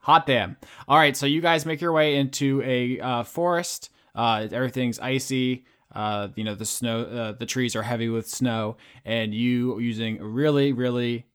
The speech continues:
uh, honed bounty hunting skills, uh, you see tracks, and you are off to the races. You immediately know where to go. You are gonna get here before the cops,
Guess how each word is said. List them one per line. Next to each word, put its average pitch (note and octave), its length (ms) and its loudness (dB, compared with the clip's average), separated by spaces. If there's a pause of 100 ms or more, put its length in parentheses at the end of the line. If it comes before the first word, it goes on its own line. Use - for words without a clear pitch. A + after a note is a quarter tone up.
(180)
uh, A2 180 -2
honed B2+ 640 2
bounty A#2 300 0
hunting A2+ 340 -4
skills, G#2+ 500 -6 (320)
uh, A2 300 2
you A#2 160 -2
see B2 220 -2
tracks, - 720 -4
and A2 460 -6
you A2+ 120 -6
are A2 100 -4
off A2 220 -4
to G2+ 80 -16
the A2 80 -6
races. B2 600 -4 (300)
You A2+ 300 -2
immediately A#2+ 560 -2
know A#2 140 0
where A2 140 -2
to G#2+ 80 -4
go. G#2+ 240 -4
You A2 220 0
are B2 60 2
gonna A2+ 160 0
get G#2+ 200 -2
here A2 180 -2
before G#2 500 -4
the A2 120 -12
cops, C3+ 480 0